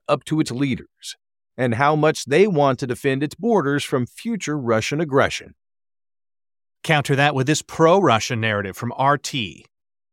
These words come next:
Speaker 2: Ukraine is absolutely right when it says the only path to victory is complete Western involvement in the war. However, the powers that be decided to only offer help for as long as it takes, but not with whatever it takes.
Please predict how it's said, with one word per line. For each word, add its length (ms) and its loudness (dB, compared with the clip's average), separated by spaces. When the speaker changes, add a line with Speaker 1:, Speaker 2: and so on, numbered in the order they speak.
Speaker 2:
Ukraine 360 2
is 120 4
absolutely 560 0
right 300 0
when 120 -8
it 100 -12
says 200 -4
the 120 -4
only 240 -2
path 320 -4
to 80 -12
victory 520 -6
is 120 -4
complete 680 -4
Western 480 -2
involvement 640 -2
in 140 -4
the 80 -2
war. 420 -4
However, 480 2
the 60 -20
powers 340 -4
that 120 -12
be 180 -2
decided 440 0
to 160 -6
only 360 0
offer 280 -4
help 300 -2
for 180 -2
as 120 -6
long 260 2
as 120 -2
it 120 -10
takes, 500 0
but 200 2
not 300 2
with 220 4
whatever 500 4
it 120 -4
takes. 560 -10